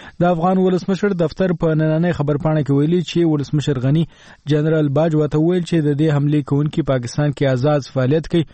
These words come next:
خو پر ضد یې هیڅ ګامونه نه دي اخیستل شوي. د پاکستاني پوځ مطبوعاتو ادارې ایس پی آر بیا د دې خبرو په اړه په بیګانۍ خبرپاڼه کې ویلي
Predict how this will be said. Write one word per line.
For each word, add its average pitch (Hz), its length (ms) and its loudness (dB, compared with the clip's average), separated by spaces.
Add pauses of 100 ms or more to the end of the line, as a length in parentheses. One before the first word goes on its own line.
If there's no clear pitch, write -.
(200)
خو 143 180 -2
پر 135 180 0
ضد 156 240 0
یې 147 180 2
هیڅ 147 160 -2
ګامونه 139 420 2
نه 165 120 2
دي 117 140 -2
اخیستل 120 300 -4
شوي. 117 280 -4 (840)
د 147 120 2
پاکستاني 156 440 0
پوځ 170 320 0
مطبوعاتو 160 500 0
ادارې 156 440 0
ایس 147 240 -2
پی 151 120 2
آر 156 220 2
بیا 139 220 0
د 131 180 -2
دې 143 60 2
خبرو 131 300 -2
په 131 140 -2
اړه 160 180 2
په 156 60 0
بیګانۍ 139 480 0
خبرپاڼه 135 520 -2
کې 147 80 -2
ویلي 170 240 2